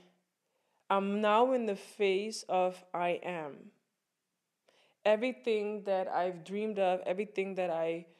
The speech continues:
that I was looking for for myself, that I prayed for, that I wanted,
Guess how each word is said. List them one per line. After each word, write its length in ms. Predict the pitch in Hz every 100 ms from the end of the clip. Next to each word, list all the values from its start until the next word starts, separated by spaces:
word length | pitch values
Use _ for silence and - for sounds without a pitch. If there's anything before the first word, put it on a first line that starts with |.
| _ _ _
that 100 | 185
I 120 | 185 175
was 300 | 175 170 170
looking 500 | 190 208 208 208 202
for 320 | - 185 180
for 160 | 180
myself, 640 | 185 180 180 - 175 175 170
that 80 | 165
I 100 | 156
prayed 440 | - - 190 202
for, 500 | - 196 185 180 185 185 - _ _ -
that 100 | 185
I 100 | 175
wanted, 560 | 175 190 202 196 190